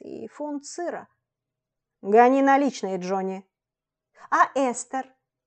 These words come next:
О прелестной Эстер мы с вами забыли.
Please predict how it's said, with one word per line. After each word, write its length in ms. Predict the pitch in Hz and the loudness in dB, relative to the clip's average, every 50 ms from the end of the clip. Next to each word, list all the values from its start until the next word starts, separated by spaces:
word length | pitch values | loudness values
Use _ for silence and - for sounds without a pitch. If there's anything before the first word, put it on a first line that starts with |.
| _ _ _ _ - | _ _ _ _ -4
О 140 | - 269 | -4 -4
прелестной 560 | 247 - 254 247 240 240 240 240 - 240 220 - | 0 0 2 4 4 4 2 2 0 -2 -2 0
Эстер 380 | - 226 220 214 - - 240 240 | -2 -4 -4 -4 -6 -6 -4 -2
мы 100 | 233 233 | -2 -2
с 100 | 226 - | -2 -2
вами 200 | 247 247 254 254 | -2 -2 -2 -2
забыли. 600 | 254 262 285 269 254 359 403 381 247 196 180 - | -4 -4 -4 -4 -4 -4 -4 -4 -4 -4 -10 -14